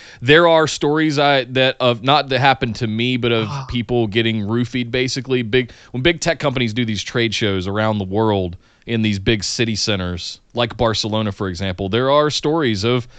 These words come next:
Speaker 1: guys getting roofied and waking up, and all of their technology is gone, their laptops
Speaker 2: Sure.
Speaker 1: and phones and everything,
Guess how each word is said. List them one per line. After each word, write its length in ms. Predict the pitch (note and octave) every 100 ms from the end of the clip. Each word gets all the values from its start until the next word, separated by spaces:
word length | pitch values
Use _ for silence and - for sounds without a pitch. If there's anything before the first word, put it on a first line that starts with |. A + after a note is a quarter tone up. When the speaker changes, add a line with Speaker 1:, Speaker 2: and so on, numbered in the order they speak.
| - -
Speaker 1:
guys 260 | - B2 C3+
getting 200 | C#3 B2+
roofied 380 | A#2+ C#3+ C3 A#2
and 140 | A2+
waking 320 | A2+ B2 B2 A#2+
up, 220 | C3 B2+
and 260 | A2 A2 -
all 300 | A#2+ C3 C#3+
of 80 | C3+
their 120 | B2+
technology 680 | A#2 B2+ A2 C3+ C3+ C3 C3
is 100 | B2
gone, 540 | A#2 C3+ C3 C3+ B2+
their 200 | A#2 G#2+ G2+
laptops 500 | B2+ C3+ C3+ B2+ G#2+
Speaker 2:
Sure. 100 | A2
Speaker 1:
and 80 |
phones 420 | A2 B2+ B2+ B2+ A2+
and 80 |
everything, 560 | A#2 B2+ A#2+ B2+ B2 A#2